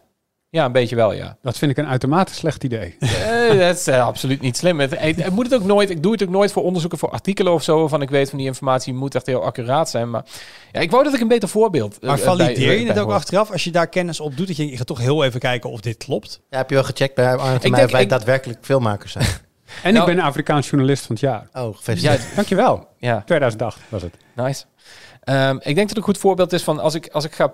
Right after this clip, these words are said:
Speaker 1: leren programmeren of zo, dan, ehm, ehm, ik, ik, ik ging een beetje leren programmeren een tijd geleden met, eh, met api's. Eh, om informatie van een api te kunnen weergeven. Ik was daar heel slecht in, ben, kan ik helemaal geen JavaScript of niks. Dus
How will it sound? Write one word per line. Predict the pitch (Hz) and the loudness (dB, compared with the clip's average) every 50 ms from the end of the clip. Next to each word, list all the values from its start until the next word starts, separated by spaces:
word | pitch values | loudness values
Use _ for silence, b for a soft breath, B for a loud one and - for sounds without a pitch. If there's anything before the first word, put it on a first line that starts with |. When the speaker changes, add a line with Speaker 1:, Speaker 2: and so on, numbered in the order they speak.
| - - | -4 -10
Speaker 1:
leren | 143 135 139 165 170 160 151 | -8 -4 -2 -2 -2 -2 -4
programmeren | - - 156 139 - 127 117 127 156 170 139 104 101 - | -2 -2 -2 0 0 0 0 2 2 2 0 -2 -4 -6
of | 95 - | -8 -8
zo, | - 110 95 95 98 | -6 -6 -6 -6 -6
dan, | 104 113 117 123 123 - _ - | -6 -6 -6 -8 -10 -14 _ -10
ehm, | 123 123 113 110 110 110 110 110 110 110 113 113 - - _ | -8 -8 -6 -6 -6 -6 -6 -8 -8 -8 -10 -12 -14 -16 _
ehm, | - 120 117 110 104 104 101 101 104 107 104 104 110 - | -8 -6 -6 -4 -6 -6 -8 -8 -10 -10 -10 -12 -14 -14
ik, | - - 131 - | -14 -14 -14 -10
ik, | - - 131 - | -8 -8 -8 -8
ik | - - 147 - | -8 -8 -6 -4
ging | - 180 180 | -4 -4 -2
een | 185 | 0
beetje | 185 175 165 180 | 0 0 0 0
leren | 165 170 165 160 | 2 2 0 0
programmeren | - 170 156 135 143 139 151 165 165 170 160 | 0 0 0 0 0 0 0 0 0 0 -2
een | 151 | 0
tijd | - 156 147 147 - | 0 2 2 0 0
geleden | - 151 139 135 131 131 127 | 0 2 2 2 2 2 0
met, | 131 127 123 - - | 0 0 -2 0 0
eh, | 127 117 110 | 0 0 2
met | 110 113 - | 0 -2 -4
api's. | - 131 135 147 - - 196 240 - - - _ _ _ _ _ _ _ _ _ | -2 0 0 0 2 0 -4 -4 -6 -8 -12 _ _ _ _ _ _ _ _ _
Eh, | - 120 117 107 104 - | -4 -2 -2 -2 -2 -2
om | - 123 120 113 107 76 | -2 -2 -2 -4 -6 -8
informatie | 101 120 - - 113 117 127 123 - 123 | -10 -10 -8 -4 -2 0 0 0 -2 -4
van | 107 110 104 | -4 -4 -4
een | 107 - | -4 -2
api | 127 147 151 - - 151 135 139 | 0 0 0 0 -2 -4 -4 -4
te | - 147 | -6 -4
kunnen | - 156 139 131 127 | -4 -2 -2 0 0
weergeven. | 139 139 135 127 131 147 131 131 127 147 160 | 2 2 2 2 2 2 2 2 0 -2 -4
Ik | 147 | -2
was | 120 117 | -2 -2
daar | - 127 | 0 0
heel | 117 127 120 | 0 0 0
slecht | - - 123 123 120 | 0 0 0 0 0
in, | - 120 | -2 -4
ben, | 110 131 123 | -4 -4 -4
kan | - 139 127 | -2 -2 -2
ik | 117 | -2
helemaal | - 123 110 - 110 | -4 -6 -8 -6 -4
geen | 104 113 | -2 0
JavaScript | 139 147 131 123 - - - 123 117 - | 0 2 0 0 -2 -4 -6 -8 -6 -6
of | 117 - | -8 -6
niks. | 135 123 123 117 - | -4 -4 -4 -4 -6
Dus | - 117 | -10 -12